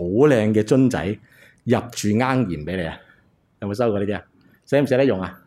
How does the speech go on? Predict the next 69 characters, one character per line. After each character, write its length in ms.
通 120
常 160
你 120
唔 100
會 140
用 200
嘅 60
喎， 260
咁 120
個 80
啱 240
鹽 340
仲 160
係 120
咪 100
鹽 340
啊？ 140
望 200
落 100
去 120
好 120
似 200
係， 280
但 160
係 160
其 220
實 180
佢 140
只 140
係 180
一 20
個 140
嘅 260
擺 240
設。 300
發 120
揮 200
唔 160
到 160
應 180
有 120
嘅 140
功 240
效。 300
所 200
以 160
作 140
為 120
世 240
上 180
嘅 80
鹽， 260
你 100
個 80
啱 240
鹽 180
係 180
唔 40
可 100
以 20
攞 140
嚟 140
擺 280
嘅， 140
一 60
定 100
要 80
點 140
啊？ 120